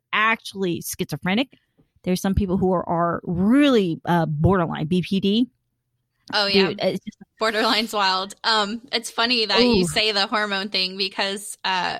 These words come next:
Speaker 2: the reason that it took me until adulthood to get diagnosed is because, um, growing up, all I ever heard was, "Oh, you're just being a drama queen. You're just <laughs> being dramatic.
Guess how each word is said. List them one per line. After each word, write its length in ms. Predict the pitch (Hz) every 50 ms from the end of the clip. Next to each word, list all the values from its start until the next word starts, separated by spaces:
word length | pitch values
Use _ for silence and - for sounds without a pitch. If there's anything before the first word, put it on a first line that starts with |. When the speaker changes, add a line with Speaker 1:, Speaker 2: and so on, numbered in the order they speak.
| - -
Speaker 2:
the 160 | - 208 202
reason 520 | 202 220 240 311 302 - 233 220 214 208
that 140 | 202 202 196
it 100 | 190 190
took 240 | - 226 202 202 -
me 160 | 208 202 190
until 300 | 190 208 - - 196 190
adulthood 520 | 180 - - 196 196 185 226 220 185 180
to 80 | 190 185
get 200 | - 196 190 -
diagnosed 760 | 202 185 180 185 180 190 196 190 185 190 220 - - - - _ _ - - - - - - - _
is 140 | - 220 208
because, 720 | - 240 208 - 247 214 202 190 196 202 202 - - - - - _ - - - -
um, 240 | 214 202 190 185 180
growing 380 | 220 220 220 226 208 196 202
up, 300 | 226 240 202 170 - - -
all 200 | - 208 208 214
I 80 | 202 196
ever 220 | 196 185 185 190
heard 220 | 208 220 214 220 208
was, 380 | 202 190 190 180 180 190 - - -
"Oh, 120 | 233 240
you're 200 | 226 226 226 233
just 240 | 233 254 240 - -
being 180 | 208 214 208 202
a 60 | 196
drama 340 | 196 202 185 185 190 185 185
queen. 380 | 190 - 196 185 180 180 185
You're 140 | 185 185 208
just 220 | 208 220 202 - 190
<laughs> 120 | 247 -
being 160 | - 294 233 247
dramatic. 880 | - - 233 233 277 - 233 208 202 208 208 208 208 208 208 - _